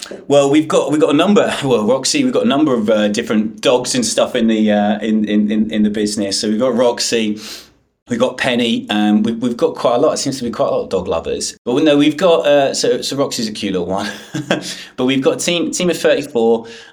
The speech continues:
We, we've got great diversity, um, in age, in culture, and background. We've got lots of people with young kids as well. So what we're trying to do is, um, we're about to change offices, but we're about to, we, we're really keen to have a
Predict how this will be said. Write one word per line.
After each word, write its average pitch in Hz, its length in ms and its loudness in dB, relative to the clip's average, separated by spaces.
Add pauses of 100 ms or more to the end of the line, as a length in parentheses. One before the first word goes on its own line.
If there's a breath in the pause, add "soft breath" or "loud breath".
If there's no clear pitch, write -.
We, 113 220 2
we've 107 240 -4
got 107 220 -4
great 127 640 -2
diversity, 110 1120 0
um, 95 640 -4
in 101 120 -4
age, 107 360 -2
in 98 100 -4
culture, 107 420 -2
and 95 80 -4
background. 104 560 -4
We've 95 160 -6
got 92 380 -4 (320 loud breath)
lots 110 200 -2
of 107 40 -8
people 104 300 -2
with 98 80 -2
young 101 220 -2
kids 104 260 -4
as 101 120 -4
well. 101 240 0
So 113 140 -4
what 117 140 0
we're 113 80 -6
trying 123 180 -2
to 117 80 0
do 104 420 -2 (380 loud breath)
is, 104 720 -2
um, 98 340 -2
we're 98 80 0
about 113 320 -2
to - 100 -10
change 104 300 -2
offices, 104 480 -4
but 90 180 -6
we're 98 100 -2
about 101 320 -4
to, 95 260 -2
we, 101 100 -4
we're 104 160 -4
really 117 240 0
keen 110 240 -4
to 107 100 -4
have 101 160 -2
a 98 240 -4